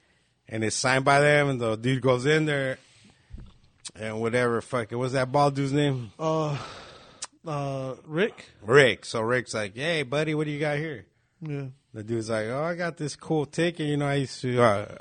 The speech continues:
Speaker 1: back in eighty-four, I was a big time into, like, amateur boxing and Olympic boxing. So
Speaker 2: Yeah.
Speaker 1: I would go to the Olympic shit, and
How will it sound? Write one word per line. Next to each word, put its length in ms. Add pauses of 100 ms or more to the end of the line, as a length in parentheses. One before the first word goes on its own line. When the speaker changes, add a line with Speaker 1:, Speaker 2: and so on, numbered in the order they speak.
(420)
Speaker 1:
back 220
in 100
eighty-four, 640
I 100
was 140
a 100
big 260
time 240
into, 240
like, 240 (500)
amateur 460
boxing 520
and 120
Olympic 520
boxing. 440
So 240
Speaker 2:
Yeah. 140 (480)
Speaker 1:
I 100
would 80
go 140
to 80
the 100
Olympic 440
shit, 440
and 280